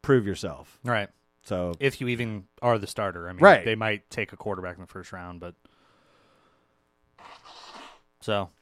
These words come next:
Speaker 2: yeah, I, I'm not mad at that, uh, at, at all. I, I think that's great for all parties involved.
Speaker 1: Yeah, smart move on their part. Uh, see what you got,
Speaker 2: Mm-hmm.
Speaker 1: and, and he, you know,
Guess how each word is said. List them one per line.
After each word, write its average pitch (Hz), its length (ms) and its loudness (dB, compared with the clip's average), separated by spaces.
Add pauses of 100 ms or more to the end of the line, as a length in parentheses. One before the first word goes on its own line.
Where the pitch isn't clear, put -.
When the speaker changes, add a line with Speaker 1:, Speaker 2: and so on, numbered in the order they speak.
(140)
Speaker 2:
yeah, 160 260 4
I, 135 180 0
I'm 147 140 6
not 160 160 4
mad 147 160 4
at 143 100 0
that, 131 140 2
uh, 127 120 0 (100)
at, 113 160 -6
at 113 80 2
all. 120 300 2 (220)
I, 107 260 -4
I 107 40 -2
think 117 200 -6
that's 117 160 -4
great 113 220 -4
for 104 320 -6 (200)
all 107 160 -2
parties 110 300 -4
involved. 117 680 -2 (800)
Speaker 1:
Yeah, 147 200 4
smart 151 380 2
move 160 200 2
on 170 140 2
their 135 160 0
part. 131 360 0 (360)
Uh, 113 260 0
see - 200 -2
what 123 160 -2
you 151 60 -10
got, 117 380 0
Speaker 2:
Mm-hmm. 117 100 -10 (100)
Speaker 1:
and, 107 300 -4
and 98 160 -6
he, 117 360 0
you 98 140 -6
know, 95 240 -6